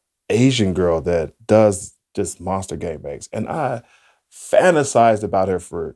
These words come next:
years and years, and I really wanted to be a part of her bang. Tattooed from head to toes, but all she does is, is raw gangbangs. And I don't give a shit how much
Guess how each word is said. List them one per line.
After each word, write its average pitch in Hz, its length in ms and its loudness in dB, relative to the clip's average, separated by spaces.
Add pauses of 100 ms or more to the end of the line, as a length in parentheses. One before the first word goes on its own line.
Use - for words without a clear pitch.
(100)
years 135 640 4
and 85 220 -14
years, 98 240 -2
and 95 100 -10
I 110 160 -2
really 107 460 -2
wanted 82 300 -12
to 73 140 -14 (300)
be 101 220 -2
a 90 60 -4
part 92 240 0
of 73 100 -8
her 95 160 0
bang. 78 400 -6 (500)
Tattooed 143 400 2
from 107 120 -4
head 104 260 -4
to - 40 -14
toes, 95 220 -2
but - 200 -14
all 127 200 2
she 123 160 -6
does 95 440 -2
is, 78 300 -14 (840)
is 107 260 4
raw 98 460 0
gangbangs. 104 680 -6
And 160 200 -4
I 196 80 -4
don't 180 220 -4
give 127 240 -4
a 98 80 -6
shit - 480 -4 (640)
how 185 380 6
much 139 240 2